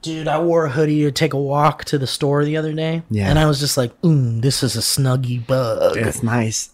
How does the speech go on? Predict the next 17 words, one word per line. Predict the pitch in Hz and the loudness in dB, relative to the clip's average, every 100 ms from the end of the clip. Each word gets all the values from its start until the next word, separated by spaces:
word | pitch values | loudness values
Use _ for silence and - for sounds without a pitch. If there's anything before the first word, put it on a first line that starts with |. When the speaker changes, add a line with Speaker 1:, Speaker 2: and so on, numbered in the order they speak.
| - | -2
Speaker 2:
I | 135 | 0
like | 139 139 135 | 0 0 -2
it | 113 | -4
because | 120 113 | -4 -4
it | 110 | -4
feels | - 120 107 | 0 0 2
like | 113 | 0
being | 117 113 | 0 0
in | 110 | 0
bed, | 101 113 120 113 | 0 2 0 0
but | 117 117 | -2 -2
you're, | 113 107 104 | -2 -2 -4
you | 117 | -4
could | 104 | -2
be | 107 104 | -2 -2
walking. | 110 110 - 139 147 - | 0 -2 -2 -4 -6 -2
Speaker 1:
Mm-hmm. | 185 202 175 190 | 0 2 2 0